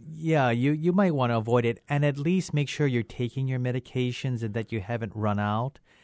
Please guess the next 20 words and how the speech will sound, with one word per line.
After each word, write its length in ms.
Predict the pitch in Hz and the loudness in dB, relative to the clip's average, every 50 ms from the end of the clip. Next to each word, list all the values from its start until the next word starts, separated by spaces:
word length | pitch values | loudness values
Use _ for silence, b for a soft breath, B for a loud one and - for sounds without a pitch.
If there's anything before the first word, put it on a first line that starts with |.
| b b b b b - - | b b b b b -10 -6
I 80 | 143 170 | -4 -2
would 200 | 170 165 - - | 0 0 -2 -2
probably 360 | - - 135 135 139 147 135 | -4 -4 -2 -2 0 0 0
<laughs> 120 | 123 127 127 | 0 -2 -2
recommend 340 | - - 160 170 139 143 | -2 -2 0 0 0 0
asthmatic 760 | 147 135 123 113 117 120 113 113 117 113 113 110 107 _ - _ b b b b b b | 0 0 -2 -2 -2 -2 -2 -2 0 0 -2 -4 -4 _ -16 _ b b b b b b
to 160 | - 147 135 | -4 -2 -2
at 140 | 113 113 117 | -2 -2 -4
least 400 | 127 127 139 143 147 139 - - | -4 -4 -2 -2 -2 -4 -6 -14
have 420 | - - 123 120 120 117 110 107 104 | -12 -8 -4 -2 -2 -4 -4 -6 -6
their 380 | 110 107 107 104 101 98 - _ _ _ _ _ _ _ _ _ _ | -4 -2 -2 -2 -4 -6 -8 _ _ _ _ _ _ _ _ _ _
quick 240 | - - 147 143 - | -4 -4 -4 -2 -2
reliever 500 | 127 123 113 110 120 117 117 123 127 123 | -2 -2 -2 0 -2 -2 -2 -2 -2 -2
or 200 | 98 107 107 98 | -2 -4 -4 -4
albuterol 520 | 95 95 92 - 104 104 107 123 117 117 - | -4 -4 -6 -4 -6 -6 -4 -4 -6 -6 -8
type 260 | - - 117 110 - | -8 -8 -8 -6 -6
medication 600 | 107 107 110 110 - - - 110 - - 120 110 | -6 -6 -6 -6 -8 -8 -8 -8 -8 -8 -8 -8
available 600 | 98 90 95 95 95 104 107 107 107 117 117 117 117 | -8 -6 -6 -4 -4 -2 -4 -4 -4 -4 -6 -6 -8
for 240 | - - 117 107 | -8 -8 -8 -6
relief 320 | 110 117 120 127 123 120 | -6 -6 -4 -4 -4 -6